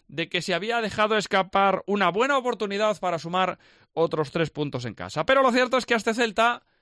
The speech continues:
y eso es una realidad palpable, se le están atragantando últimamente los equipos que vienen con este guión a Balaídos. El de meterse atrás, el de defenderse, el de esperar a que pasen los minutos y el desgaste vaya haciendo mella en el Celta,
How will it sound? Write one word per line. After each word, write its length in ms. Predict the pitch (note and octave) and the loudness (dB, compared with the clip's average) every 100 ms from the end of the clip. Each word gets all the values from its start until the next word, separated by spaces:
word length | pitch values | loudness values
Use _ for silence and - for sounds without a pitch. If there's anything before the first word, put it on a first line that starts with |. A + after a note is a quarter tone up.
| _ _ | _ _
y 100 | - | -16
eso 120 | F#3 | -14
es 80 | D#3+ | -10
una 140 | F#3 D3+ | -4 -2
realidad 340 | E3 D3 F3 | 0 0 0
palpable, 600 | D3+ C3+ E3+ F3 F#3+ F#3 - _ | 0 0 0 2 0 -2 -8 _
se 220 | - F3+ | -8 -4
le 80 | F3 | -4
están 240 | D#3+ A#3 | -4 -4
atragantando 640 | B3 A#3 F#3+ E3+ D#3 D#3+ G3 | -4 -4 -4 -4 -6 -6 -6
últimamente 540 | A3+ G#3 G3+ A#3+ B3 | -6 -6 -6 -4 -4
los 140 | A3+ F#3+ | -4 -4
equipos 340 | G3 A#3+ B3 | -8 -8 -8
que 100 | G3 | -6
vienen 240 | A3+ C4 | -4 -4
con 160 | A3+ G3 | -4 -4
este 320 | G#3+ - G#3 | -4 -4 -4
guión 340 | F3+ G3 F#3 E3 | -2 -2 0 0
a 60 | |
Balaídos. 640 | D3+ D3 G3+ D#3 G2+ F#2 - _ _ _ - | -2 0 -2 -2 -8 -14 -20 _ _ _ -18
El 160 | A#2 | -12
de 80 | A#2 | -10
meterse 360 | C3+ G3+ B3 A#3+ | -8 -6 -4 -4
atrás, 480 | A3+ A#3 A#3 - - _ _ | 0 2 0 -2 -14 _ _
el 180 | C#3 C#3 | -8 -4
de 100 | F3 | -2
defenderse, 800 | A3+ G#3+ G3+ G#3 F#3 G3+ G3+ F#3+ _ _ | -2 -4 -2 -4 -4 -4 -4 -4 _ _
el 240 | C3+ E3 | -8 -6
de 40 | E3 | -6
esperar 540 | D3 F#3 A3+ E3+ - _ _ - | -6 -2 0 -2 -4 _ _ -6
a 160 | D#3+ | -4
que 160 | - F3 | -2 -6
pasen 360 | - A#3+ G#3+ G3 | -4 -6 -4 -6
los 140 | F3+ | -6
minutos 500 | E3+ C3+ G#2 G2 - _ _ | -8 -10 -10 -14 -14 _ _
y 180 | D3 E3+ | -4 -2
el 120 | E3 | -2
desgaste 480 | E3+ F3+ G#3+ D3+ D3+ | -4 -2 -2 -4 -6
vaya 240 | F#3+ E3+ | -6 -6
haciendo 320 | D3 C#3 C3 | -8 -8 -6
mella 220 | F3 F#3 | -6 -4
en 60 | G#3+ | -4
el 80 | F#3 | -6
Celta, 480 | F#3 E3+ F#3 F3+ | -6 -6 -4 -4